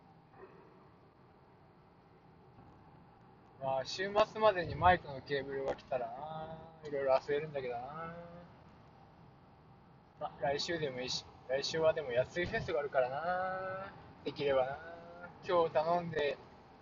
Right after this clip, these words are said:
土曜日ぐらいに来て日曜日遊び倒すみたいなのがいいけどな。楽しみでーす。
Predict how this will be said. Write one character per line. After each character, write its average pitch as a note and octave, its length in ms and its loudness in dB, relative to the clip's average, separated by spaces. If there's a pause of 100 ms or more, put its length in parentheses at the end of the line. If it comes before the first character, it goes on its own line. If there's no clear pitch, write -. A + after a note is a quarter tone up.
(440)
土 D3 80 4
曜 E3+ 180 6
日 F#3 120 4
ぐ G3 80 6
ら F#3+ 100 10
い D#3 40 4
に D3 60 -4
来 C#3 40 -14
て C3+ 120 -4
日 C3 260 -4
曜 E3+ 100 8
日 B2+ 240 -2 (200)
遊 C3+ 180 -10
び D3+ 120 -8
倒 D#3+ 200 6
す - 100 -6
み C3+ 120 -2
た B2+ 100 4
い A#2 40 -4
な B2 120 0
の - 60 -12
が A#2+ 100 -10
い C3+ 40 -6
い C#3 40 -12
け D#3+ 120 -4
ど C3+ 120 -2
な。 C3+ 80 -6 (2250)
楽 G#3+ 140 4
し A#3 120 -2
み A#3 60 2
で G3 580 6
ー - 40 -8
す。 - 260 -16